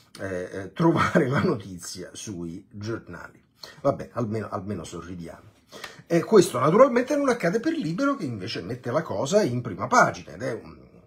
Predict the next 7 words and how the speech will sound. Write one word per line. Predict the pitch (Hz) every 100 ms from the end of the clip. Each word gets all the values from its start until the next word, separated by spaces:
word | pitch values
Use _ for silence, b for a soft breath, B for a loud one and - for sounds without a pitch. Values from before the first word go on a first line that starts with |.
| _ - -
un'apertura | 110 - 101 156 120
spiritosa, | 101 147 165 208 240 160 117 110
perché | 113 110
c'è | 104 143
la | 104 98
foto | 156 147 110 104
di | 110 156 117